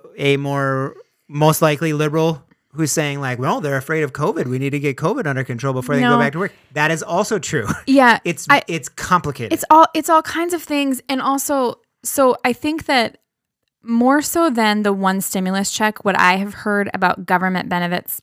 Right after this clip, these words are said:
Speaker 2: preventing people from going back to work is people talking about that extra employment,
Speaker 1: On top
Speaker 2: unemployment.
Speaker 1: of unemployment, yep.
Speaker 2: And I think so many people who have maybe never,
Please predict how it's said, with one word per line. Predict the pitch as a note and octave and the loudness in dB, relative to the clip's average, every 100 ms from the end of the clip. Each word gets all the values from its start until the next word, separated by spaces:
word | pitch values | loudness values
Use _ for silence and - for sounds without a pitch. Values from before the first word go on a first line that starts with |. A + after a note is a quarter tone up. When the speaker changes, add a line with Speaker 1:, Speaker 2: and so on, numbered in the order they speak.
| _ _ - | _ _ -8
Speaker 2:
preventing | G#3 F#3+ F#3 G3 F#3 | -4 -2 -2 -2 -4
people | F#3+ G3 | -4 -4
from | F#3+ F#3 | -4 -4
going | F3 E3+ | -4 -2
back | E3 - | -2 -4
to | E3+ | -2
work | F3 F#3 | -2 -2
is | - F#3+ | -4 -4
people | - A3 G#3 | -6 -4 -4
talking | - F3+ - F#3 | -4 -6 -4 -2
about | F3 F3 | -2 -2
that | E3+ - | -2 -2
extra | F3 - F#3+ | -6 -2 -2
employment, | - F3 - E3 F3 E3+ - | -2 -6 -8 -6 -4 -6 -4
Speaker 1:
On | G3 | -2
top | F#3 | 0
Speaker 2:
unemployment. | D#3 D#3 D#3 G3+ C3 | 0 2 2 4 2
Speaker 1:
of | |
unemployment, | B2 A2+ G#2+ G#2+ F#2+ - | -2 -6 -8 -8 -10 -10
yep. | A#2 _ _ | -12 _ _
Speaker 2:
And | C4 C4 B3 _ _ _ _ _ - | 0 2 0 _ _ _ _ _ -6
I | |
think | B3 C#4 B3 - _ _ _ _ _ | 0 0 0 -6 _ _ _ _ _
so | - - B3+ | -8 0 2
many | B3+ B3+ | 4 4
people | A#3+ A3+ A#3 A#3 A3 - A3 | 2 4 6 6 4 -2 0
who | A3+ | 2
have | A3 G3+ | 4 2
maybe | G3+ G3 | 0 0
never, | F#3+ F#3 | 2 0